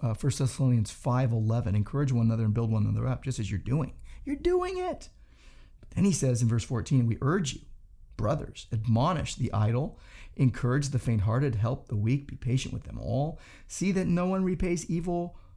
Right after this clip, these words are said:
for evil to anyone, but always seek to do good to one another and to everyone."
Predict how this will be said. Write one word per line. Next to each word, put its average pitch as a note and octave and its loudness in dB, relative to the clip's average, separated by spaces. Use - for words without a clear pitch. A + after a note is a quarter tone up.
for - -2
evil D#3 2
to - -4
anyone, E3+ 2
but B2+ 2
always C#3+ 2
seek D3 -4
to - -4
do C3 2
good C3+ 0
to - -4
one B2 0
another B2 0
and A#2+ 2
to - -6
everyone." G#2 -4